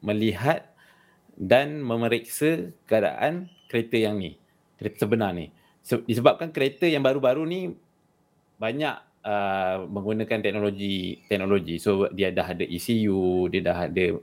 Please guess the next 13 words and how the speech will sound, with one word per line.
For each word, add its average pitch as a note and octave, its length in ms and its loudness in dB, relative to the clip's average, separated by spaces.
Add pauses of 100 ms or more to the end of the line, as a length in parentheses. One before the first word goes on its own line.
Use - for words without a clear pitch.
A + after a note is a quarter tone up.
odometer, G2+ 560 2
dia F#2+ 60 0
dah E2 100 -4
digital. F#2 720 -2 (400)
Jadi, G2+ 160 2
benda-benda B2 480 -2
ni C#3+ 160 -4
kita B2 240 -4
boleh A#2 320 0
check - 240 0
menggunakan G#2+ 480 -4
komputer G#2 480 0
juga. E2+ 380 -4